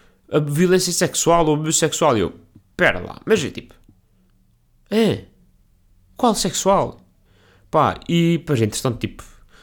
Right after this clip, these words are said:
já tive amigos com chatices e com contas suspensas e pensei, "Olha, que se foda também, tipo, o vídeo tá bem no, no, no Instagram, também não, olha, não é para este vídeo no TikTok, que se foda." E apaguei o vídeo.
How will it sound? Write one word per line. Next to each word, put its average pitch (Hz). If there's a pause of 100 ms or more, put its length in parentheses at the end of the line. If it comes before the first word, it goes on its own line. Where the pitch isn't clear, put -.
(180)
já 113
tive 110
amigos 110
com -
chatices 131
e -
com 117
contas 117
suspensas 151
e 147
pensei, 117
"Olha, -
que -
se -
foda -
também, 101
tipo, 98 (920)
o 120
vídeo 117
tá 127
bem 127
no, 123
no, 123
no 127
Instagram, 139
também 131
não, 127
olha, 113
não 117
é 117
para 120
este 113
vídeo 120
no 113
TikTok, 127
que -
se -
foda." 71
E -
apaguei 139
o 147
vídeo. 147